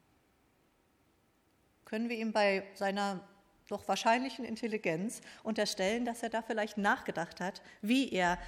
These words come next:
seiner sozialen Verantwortung auf sinnvolle Weise nachkommen könnte? Also ein halbes Vermögen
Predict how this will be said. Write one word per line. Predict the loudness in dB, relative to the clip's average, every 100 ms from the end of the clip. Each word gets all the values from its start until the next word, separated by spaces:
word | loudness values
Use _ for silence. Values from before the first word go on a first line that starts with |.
| -16 -16 2
seiner | 6 6 4
sozialen | 2 6 6 6
Verantwortung | 2 2 0 2 2 2 0
auf | -2
sinnvolle | 2 4 4 4 2 4
Weise | 4 2 2 -2
nachkommen | 0 -2 -4 -4 -2
könnte? | -4 -4 -4 -8 -12 -18 _ _ _ _ _ _ _ _ _ _ _ _
Also | -6 -2 -2 -4 -8 0
ein | 4 8
halbes | 8 8 2
Vermögen | 2 0 2 0 0